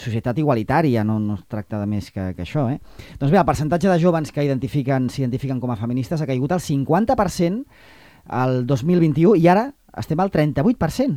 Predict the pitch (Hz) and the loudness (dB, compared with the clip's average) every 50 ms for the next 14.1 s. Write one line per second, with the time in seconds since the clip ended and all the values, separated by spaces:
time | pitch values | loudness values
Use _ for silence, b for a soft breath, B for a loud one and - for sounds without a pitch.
0 | - - 131 147 156 151 139 127 135 135 123 151 160 151 156 135 127 120 143 143 | -4 -4 -4 -4 -2 -2 -2 -2 -2 -2 -2 -2 -2 -2 0 0 -2 -2 -2 -2
1 | 147 247 226 135 - - B B B B B B B 123 123 139 - 185 147 139 | -2 -2 -2 -2 -4 -6 B B B B B B B -4 -4 -2 -2 0 0 2
2 | 139 156 175 202 170 147 175 185 196 170 139 135 139 135 135 127 131 143 170 202 | 4 6 6 6 6 6 4 4 2 2 0 0 -2 -2 -2 -2 0 0 0 0
3 | - - 110 117 120 117 117 113 113 - 120 127 135 135 127 160 185 196 202 220 | 0 -2 -4 -6 -4 -4 -6 -6 -6 -4 -2 -2 0 2 4 8 8 8 8 8
4 | 247 262 254 - - - - - - - - - - 110 110 107 104 107 - 117 | 4 0 -4 -6 -10 -18 -18 -20 -20 -20 -20 -14 -10 -8 -8 -6 -8 -8 -8 -8
5 | 104 - 127 113 - 135 110 117 117 113 - 135 120 - - 135 127 135 156 165 | -6 -6 -6 -4 -4 -4 -2 -2 -2 -2 -4 -6 -8 -6 -4 -2 0 0 0 0
6 | - 120 123 120 117 113 110 107 101 92 110 107 95 87 78 76 - B B B | 0 0 0 0 0 0 0 -2 0 0 0 0 0 0 -4 -6 -10 B B B
7 | B B B 120 - 143 135 110 131 120 120 143 160 139 - 110 104 101 98 110 | B B B -6 -4 -2 -2 -2 -2 0 0 0 0 -2 -4 -6 -6 -4 -4 -4
8 | 117 113 110 - 131 131 - 139 123 - 110 113 98 139 139 135 113 104 110 101 | -4 -4 -4 -2 -4 -4 -2 -2 -2 -2 -4 -4 -2 -2 -2 0 -2 -4 -4 -4
9 | 113 110 - 104 98 - - 143 151 185 180 - - 101 87 104 98 120 117 113 | -4 -4 -4 -6 -6 -4 -2 0 0 -2 -2 -6 -10 -10 -8 -6 -4 -2 -2 -2
10 | 104 104 110 113 104 104 104 101 92 101 90 131 131 113 120 135 151 117 120 120 | -4 -4 -6 -4 -4 -4 -4 -6 -6 -6 -6 -4 -4 -4 -2 -4 -2 -2 -2 0
11 | 127 135 123 123 117 117 117 123 120 156 165 117 117 117 135 156 180 185 156 139 | -2 -2 -2 -2 -2 -2 -2 -2 -2 -4 -4 -2 -2 -2 -2 -2 -2 -2 -2 -2
12 | 127 113 - - 113 113 101 95 87 - 214 226 175 123 117 117 120 135 156 151 | -2 -2 -2 -4 -4 -2 -2 -4 -2 0 0 0 0 0 -2 -2 -2 -2 -2 -2
13 | 135 120 139 139 160 135 110 135 151 156 156 - - 117 113 160 170 123 101 - | -4 -4 -4 -4 -4 -4 -2 -4 -4 -4 -6 -6 -6 -4 -2 0 0 -2 -4 -6
14 | - | -12